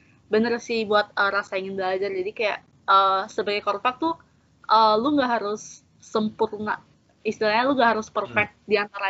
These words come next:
Speaker 1: yang lain baru lu bisa maju jadi korpak. Justru kayak di sinilah kalian tuh, eh, apa ya, belajar bareng-bareng buat tumbuh dan berkembang, balik lagi ke, eh, jawaban sebelumnya.
Speaker 2: Yes.
Speaker 1: Eh,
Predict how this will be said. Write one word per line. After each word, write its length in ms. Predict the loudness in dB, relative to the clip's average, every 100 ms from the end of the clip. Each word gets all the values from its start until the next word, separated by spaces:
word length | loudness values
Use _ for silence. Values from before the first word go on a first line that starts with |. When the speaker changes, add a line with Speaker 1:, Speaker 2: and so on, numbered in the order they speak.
| -2
Speaker 1:
yang 80 | 2
lain 400 | 4 4 2 2
baru 240 | 0 0
lu 80 | -2
bisa 240 | -6 -8
maju 240 | -4 -4 -2
jadi 240 | 0 0
korpak. 560 | 0 -4 -2 0 2 0
Justru 240 | -2 0
kayak 240 | 2 2 0 _ -20 _ _
di 400 | -2 2 2 2
sinilah 480 | 0 0 2 2 2
kalian 320 | 2 0 0
tuh, 240 | 0 0 0
eh, 480 | 0 2 0 -2
apa 380 | -6 -10 -8 -4
ya, 160 | -2 0
belajar 400 | 2 2 2 0
bareng-bareng 640 | -2 -2 0 2 0 0
buat 160 | -2 -2
tumbuh 320 | -2 -4 -2
dan 160 | -2 -2
berkembang, 480 | -6 -6 -4 -2 -4
balik 240 | -6 -6
lagi 240 | -6 -4
ke, 320 | -6 -6 -6 -8
eh, 400 | -10 -2 2 4
jawaban 320 | 4 4 0 -2
sebelumnya. 640 | -4 -4 -4 -8 -12 -14 -18 -20 _ -12
Speaker 2:
Yes. 160 | 0 4
Speaker 1:
Eh, 320 | 6 6